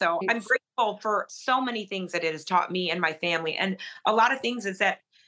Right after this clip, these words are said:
Speaker 1: I feel like a lot of people have lost the ability to believe in themselves, that they can do hard things. And we can do hard things. And
Speaker 2: Mm.
Speaker 1: with God and with family and with all the proper support,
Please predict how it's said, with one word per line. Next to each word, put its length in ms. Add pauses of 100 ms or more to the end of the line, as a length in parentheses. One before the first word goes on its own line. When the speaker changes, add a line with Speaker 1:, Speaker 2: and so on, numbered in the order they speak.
(260)
Speaker 1:
I 100
feel 300
like 160
a 60
lot 160
of 60
people 280
have 160
lost 260
the 60
ability 460
to 120
believe 320
in 80
themselves, 520
that 120
they 80
can 160
do 140
hard 340
things. 440
And 180
we 120
can 380
do 160
hard 320
things. 420
And 280
Speaker 2:
Mm. 200
Speaker 1:
with 280
God 500 (180)
and 200
with 160
family 500
and 140
with 340 (140)
all 160
the 100
proper 340
support, 640